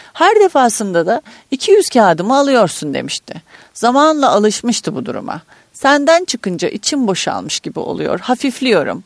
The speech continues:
Yaptığım hataları görüyor, insanlara başka bir gözle bakmaya başlıyorum." Bu terapinin işe yaradığının ilk işaretiydi. Önceleri oğlunun adını bile ağzına almak istemiyordu Zülküf Atmaca.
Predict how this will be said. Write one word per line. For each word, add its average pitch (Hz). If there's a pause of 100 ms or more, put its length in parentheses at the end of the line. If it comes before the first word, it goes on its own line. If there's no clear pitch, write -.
(320)
Yaptığım 277
hataları 156
görüyor, 165
insanlara 262
başka 247
bir 349
gözle 170
bakmaya 143
başlıyorum." 143 (440)
Bu 320
terapinin 240
işe 240
yaradığının 180
ilk 240
işaretiydi. 143 (560)
Önceleri 302
oğlunun 196
adını 214
bile 151
ağzına 156
almak 156
istemiyordu 151
Zülküf 147
Atmaca. 214